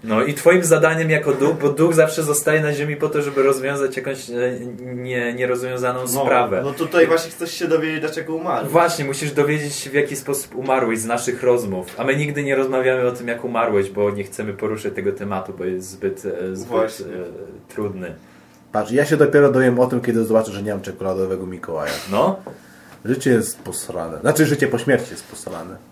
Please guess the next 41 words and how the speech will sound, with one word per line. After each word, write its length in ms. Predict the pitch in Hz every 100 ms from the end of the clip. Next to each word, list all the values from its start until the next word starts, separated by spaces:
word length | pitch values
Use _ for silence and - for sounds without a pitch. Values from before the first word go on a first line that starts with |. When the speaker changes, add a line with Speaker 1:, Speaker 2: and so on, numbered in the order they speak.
| -
Speaker 1:
Co 140 | -
nie? 300 | 127 165 269 - - - - -
Speaker 3:
Zawsze, 480 | - 151 170 190 180 - -
i 120 | 185 175
dlatego 340 | 180 214 220
zawsze 200 | 208 202
mówiłem, 460 | 220 196 147 127 127 147
ludzie 200 | 160 165
się 120 | 147
dziwią, 220 | 156 175 170
czemu 320 | - 170 170
ja 80 | 160
mam 180 | 156 147
wsz-, 220 | 165 -
wszędzie 300 | 160 151 151
pseudonim 420 | - 143 147 127
Datlazga, 600 | 131 123 127 127 110 107
coś 160 | 113 -
takiego, 200 | 110 104
bo 60 |
ja 140 | 131 135
zawsze 220 | 165 185
jestem 200 | 180 180 180
ostatni, 560 | 151 - 170 180 180
który 220 | 180 160 156
dowiaduje 520 | 151 151 143 143 120
się 120 | 107
o 40 |
wszystkim. 520 | 95 - 95 - 92 92 - - - - 208 233 226 -
Speaker 2:
Całe 340 | - 202 220
Speaker 3:
Nie, 60 | 202
Speaker 2:
życie 260 | 185 247 175
drugi. 300 | 165 175 262
Speaker 3:
nikt 220 | 254 247
mi 140 | 254
na 120 | 240
czas 280 | 226 220 220
nie 100 | 220
powie, 220 | 196 196
że 120 | 165 185
umarłem. 580 | 160 143 123 120 107